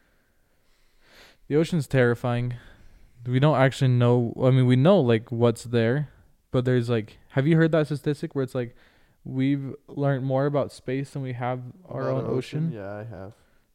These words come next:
Speaker 1: That's so crazy to think about.
Speaker 2: The ocean's just so hard to go down into, you know?
Speaker 1: You know?
Speaker 2: It is.
Speaker 1: Mm-hmm. But, like, the, the, we haven't even, like, reached the bottom.
Speaker 2: I know. I know.
Speaker 1: It's so <laughs> crazy.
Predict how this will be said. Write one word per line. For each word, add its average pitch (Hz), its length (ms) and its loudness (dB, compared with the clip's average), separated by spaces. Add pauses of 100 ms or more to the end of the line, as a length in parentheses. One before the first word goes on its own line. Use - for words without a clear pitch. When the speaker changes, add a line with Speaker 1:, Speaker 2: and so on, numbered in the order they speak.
Speaker 1:
That's 143 200 -6
so 170 200 -2
crazy 147 420 -2
to 127 60 -14
think 151 240 -8
about. - 320 -14
Speaker 2:
The 85 60 -12
ocean's 147 360 -10
just 143 180 -18
so 123 280 -8
hard 127 260 -10
to 117 60 -18
go 123 240 -14
down 139 320 -14
into, 156 240 -16 (200)
you 98 80 -20
know? 113 180 -20 (380)
Speaker 1:
You 127 140 -6
know? 175 340 -4 (800)
Speaker 2:
It 123 120 -10
is. 131 380 -10 (140)
Speaker 1:
Mm-hmm. 160 220 -4 (760)
But, 151 80 -2
like, 160 280 0 (460)
the, 151 140 0
the, 147 80 0
we 160 140 4
haven't 185 200 4
even, 170 160 2
like, 135 220 -2
reached 139 320 -4
the 143 80 -4
bottom. 123 460 -4 (240)
Speaker 2:
I 123 100 -14
know. 131 320 -14 (800)
I 113 60 -16
know. 123 200 -18 (220)
Speaker 1:
It's - 340 -8
so - 80 -12
<laughs> - 180 -14
crazy. 175 540 -6